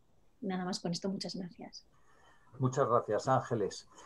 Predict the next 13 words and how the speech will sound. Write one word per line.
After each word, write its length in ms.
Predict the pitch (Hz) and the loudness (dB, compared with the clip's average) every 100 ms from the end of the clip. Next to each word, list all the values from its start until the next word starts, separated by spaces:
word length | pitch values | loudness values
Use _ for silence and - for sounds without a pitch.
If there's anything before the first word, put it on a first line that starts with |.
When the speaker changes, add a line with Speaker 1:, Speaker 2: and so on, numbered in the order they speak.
| - - | -20 4
Speaker 2:
Bueno, 340 | 139 135 131 | 8 10 8
pues, 460 | - 127 117 - - | 8 8 8 2 0
eh, 640 | - 135 127 123 110 120 - | 8 8 8 6 6 2 6
esta 400 | 156 147 - 180 | 8 10 10 10
tarde 320 | 180 185 180 180 | 12 10 10 8
continuará 800 | 156 135 139 131 127 151 160 - | 6 6 6 8 10 12 12 10
el 180 | 160 143 | 6 6
Congreso 720 | 143 139 135 139 - 170 - | 2 4 6 6 8 6 10
a 100 | 135 | 8
las 300 | 120 117 - | 10 8 6
cuatro 460 | - 135 135 131 135 | 2 10 10 10 6
y 100 | 120 | 8
media 480 | 139 127 127 139 | 6 8 6 6